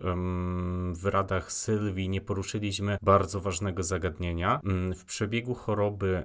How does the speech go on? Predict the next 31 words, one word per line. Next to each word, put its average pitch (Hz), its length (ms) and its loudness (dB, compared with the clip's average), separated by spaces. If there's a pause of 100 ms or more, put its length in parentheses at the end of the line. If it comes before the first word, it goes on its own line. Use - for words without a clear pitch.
e, 87 240 -2
jest 87 260 -2
również 95 400 -2
niezwykle 95 520 0
istotne, 95 440 -2
aby 90 220 0
utrzymywać 92 800 -2
odpowiednią 90 560 -2
masę 90 440 -2
ciała 117 420 4
i, 90 260 0
e, 90 300 4
aby 92 220 0
to 110 140 -4
zrobić, 98 340 -2
trzeba 101 260 0
właśnie 98 320 0
zadbać 92 480 -2
o, 92 380 -2
e, 95 120 0
glikemię, 95 640 -2
odpowiednią 92 600 -2
podażą 90 440 0
insuliny 87 320 0
insuliny. 87 480 -2
Powiedziałam 120 500 0
na 123 80 -2
samym 127 220 -2
początku 127 480 -4
o 98 80 0
wielu 110 440 0